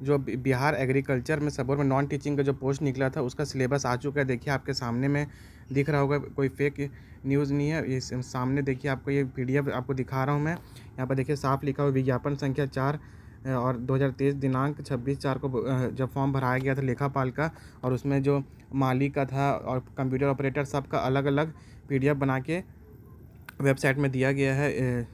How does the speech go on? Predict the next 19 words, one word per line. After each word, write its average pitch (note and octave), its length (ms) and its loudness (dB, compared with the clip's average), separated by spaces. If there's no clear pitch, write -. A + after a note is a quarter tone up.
बिहार B2+ 500 0
एग्रीकल्चर C3 520 0
के D#3 180 -2
तरफ C#3 160 0
से। D#3+ 80 -2
तो D3+ 100 0
इसमें C#3+ 200 0
देखिए C3+ 280 0
कै-, C3+ 220 -2
कैसे-कैसे C#3 380 0
सिलेबस C3+ 360 0
में D3 100 2
देखिए, C3+ 160 2
सामान्य C3 380 0
अध्ययन B2+ 240 0
में C3+ 140 2
क्या C3 180 0
आएगा, C3 180 2
सम-, C#3 280 0